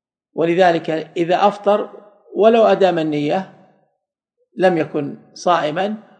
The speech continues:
وكذا لو أمسك ولم تكن نية لم يكن صائما، فلا بد من توافر هذين. قال: "التردد فيه"، أي التردد في نية الصيام،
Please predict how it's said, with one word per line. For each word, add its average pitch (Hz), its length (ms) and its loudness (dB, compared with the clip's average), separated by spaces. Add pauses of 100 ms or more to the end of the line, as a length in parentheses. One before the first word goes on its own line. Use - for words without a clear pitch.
(140)
وكذا 190 640 2
لو 180 220 0
أمسك 202 540 -2
ولم 220 240 4
تكن 190 320 -4
نية 170 400 -4 (540)
لم 165 180 0
يكن 156 260 -4
صائما، 101 460 -8
فلا 190 240 2
بد 180 220 0
من 170 180 -4
توافر 165 380 -2
هذين. 131 540 -8 (1040)
قال: 202 160 6
"التردد 208 520 2
فيه"، 196 340 0 (680)
أي 170 80 2
التردد 185 520 2
في 196 200 -2
نية 190 640 0
الصيام، 143 480 -4